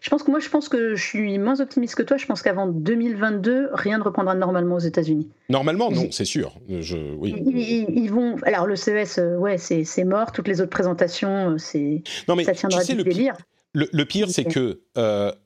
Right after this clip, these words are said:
Speaker 2: deux mille vingt et un, janvier deux mille vingt et un, si c'est pas Trump qui est à la Maison-Blanche,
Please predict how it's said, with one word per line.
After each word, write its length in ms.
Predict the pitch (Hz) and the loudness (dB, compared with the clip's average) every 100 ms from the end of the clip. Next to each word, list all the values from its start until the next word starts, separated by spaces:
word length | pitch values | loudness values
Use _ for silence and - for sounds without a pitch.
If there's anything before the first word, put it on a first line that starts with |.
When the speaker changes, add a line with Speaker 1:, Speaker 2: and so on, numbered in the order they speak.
| _ _ - | _ _ -6
Speaker 2:
deux 180 | 113 | -2
mille 180 | 165 185 | 0 0
vingt 200 | 151 147 147 | 0 0 0
et 80 | |
un, 220 | 139 127 - | 0 -2 -4
janvier 380 | 95 117 120 123 | -2 -2 0 0
deux 80 | 107 | 0
mille 160 | 92 | -2
vingt 160 | 90 101 | -4 -2
et 60 | 135 | -2
un, 80 | |
si 180 | 185 208 | -4 -4
c'est 120 | - | -2
pas 120 | - 135 | 0 -2
Trump 240 | - 123 | -2 -2
qui 120 | - | 0
est 20 | |
à 40 | 101 | 0
la 100 | 98 | 0
Maison-Blanche, 600 | 95 95 92 143 170 | -2 -4 -2 -2 -2